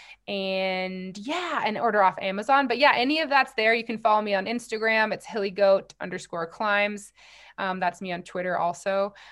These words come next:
Um, use, you know, can, you can sign up for, um, so in addition to the book, you can, should definitely pick up the book, but you can also join my run club.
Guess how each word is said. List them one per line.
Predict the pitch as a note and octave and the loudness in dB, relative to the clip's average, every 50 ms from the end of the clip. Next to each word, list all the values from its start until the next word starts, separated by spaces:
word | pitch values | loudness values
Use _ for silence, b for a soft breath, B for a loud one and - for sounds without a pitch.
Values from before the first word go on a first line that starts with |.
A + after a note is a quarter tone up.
| B B - | B B -2
Um, | - G#3 G3 G3 G3 F#3+ F#3+ F#3+ F#3+ F#3+ F#3+ - - | 0 2 4 4 4 2 2 0 -4 -8 -10 -10 -8
use, | A3 A3 B3 C#4 D4 D4 C#4 A3+ A3 A3+ | -4 -2 0 2 2 2 0 -2 -4 -4
you | A#3+ | -2
know, | A3+ A3 | -2 -2
can, | - B3 A3 - | -2 -4 -4 -4
you | A3+ A3+ | -6 -6
can | A3 B3+ A#3 | -4 -4 -4
sign | - - A3+ A3+ | 2 2 4 4
up | A3+ - - | 4 4 2
for, | - - - A3 G#3 G#3 G#3+ G#3 G#3 G#3 G#3 G#3 G#3 G3+ B B B | 0 -4 -2 0 2 4 6 6 8 8 8 8 6 4 B B B
um, | - F#3+ F#3 F#3 F3+ F3+ F3 F3 F3 - - | -4 -2 0 2 2 0 0 -2 -8 -12 -12
so | - - - | -8 -6 -4
in | - A#3 | -2 0
addition | A3 G3+ B3+ B3+ - C#4 | 0 0 -2 -2 0 -2
to | B3 A3+ | -2 -2
the | G#3 F#3+ | -4 -4
book, | F3+ F#3+ F#3 F#3 G3 - - G3+ | 2 4 4 4 4 0 -8 -14
you | G3 G3 | -12 -10
can, | G3 F3+ F3+ G3+ - - | -10 -10 -10 -12 -14 -14
should | - - A3+ G3 | -12 -10 -2 4
definitely | C4 C#4 C#4 C#4 B3+ | 4 4 4 4 0
pick | A#3+ C4+ B3 A3+ | 0 2 2 2
up | A3 A3 | 2 0
the | G#3+ | -2
book, | F3+ G3 G3+ G#3 G#3 - | 2 4 4 4 4 2
but | _ G3+ | _ -8
you | G#3 G#3+ | -8 -6
can | A3 A#3+ | -2 2
also | G#3 G#3 G#3 - A3 | 2 2 2 2 -2
join | G#3 G3 - G#3 G#3 A3 A3 | -4 -2 -2 -2 -2 0 2
my | G3+ F#3+ | 0 0
run | F3 E3+ E3+ E3 F#3 A3 | 0 0 -2 -2 -2 -4
club. | A3+ - D#4+ D#4+ E4 F#4 F4 | -2 2 4 4 4 2 0